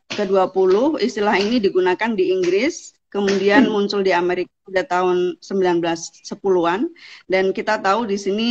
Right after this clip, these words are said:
Speaker 1: eh, sering ya kalau, kalau apa, dalam sejarah feminisme barat itu ada first wave, second wave, dan third wave itu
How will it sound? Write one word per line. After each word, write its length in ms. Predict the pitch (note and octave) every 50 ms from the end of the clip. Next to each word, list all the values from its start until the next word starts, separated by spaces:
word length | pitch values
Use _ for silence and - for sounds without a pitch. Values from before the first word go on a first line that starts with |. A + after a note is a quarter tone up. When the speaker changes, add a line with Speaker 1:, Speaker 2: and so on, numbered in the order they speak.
| A#3+ A#3 - -
Speaker 1:
eh, 760 | _ _ _ - F#3+ G3 G3 G3 G3 G3 G3 G3 G3 G3 G#3
sering 400 | G3+ - G#3 G3+ B3+ B3 A3+ G#3
ya 80 | G3
kalau, 320 | G3 F#3 F#3+ G3 G3 G3 F#3+ -
kalau 400 | - F3+ F#3 F#3+ F#3+ F#3+ G3 F#3+
apa, 240 | F3 F3+ F3+ A3 A3+
dalam 240 | G3+ F3+ F3 F3+ F3
sejarah 520 | F3 - F#3 E3 F3+ E3+ F3 F3+ E3+ F3 G3+
feminisme 480 | F3+ F3 F3+ F3+ F3 F3 F3 - F#3+ F#3
barat 280 | E3+ F3 D#3+ F3 E3+ F3
itu 160 | E3+ - G#3
ada 400 | G3 G3+ G3 E3+ F3 E3+ E3 E3 E3 -
first 240 | F#3+ F#3 - - -
wave, 240 | F#3+ F#3+ F3+ F3 -
second 320 | - F3+ - F3+ F3 F3
wave, 240 | F3 E3+ F3 F3 E3 -
dan 440 | - E3+ E3 D#3+ E3 D#3 D3+ D3+ D#3 -
third 160 | - F#3+ - _ F3+
wave 240 | E3 E3 E3 - - -
itu 360 | E3 D#3 - F3 F3 G#3+ E4+